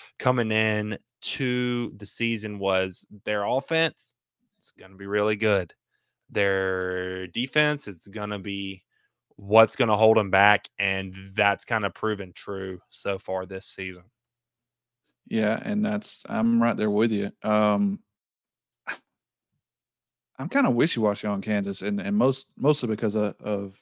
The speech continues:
Speaker 2: you know, what you said. It's, it's like offense is fine.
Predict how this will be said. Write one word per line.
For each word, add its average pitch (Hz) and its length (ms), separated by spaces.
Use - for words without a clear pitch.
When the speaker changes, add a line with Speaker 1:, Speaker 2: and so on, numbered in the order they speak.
Speaker 2:
you 110 80
know, 101 100
what 104 180
you 107 60
said. 104 420
It's, 104 360
it's 113 180
like 117 360
offense 135 340
is 113 100
fine. 143 640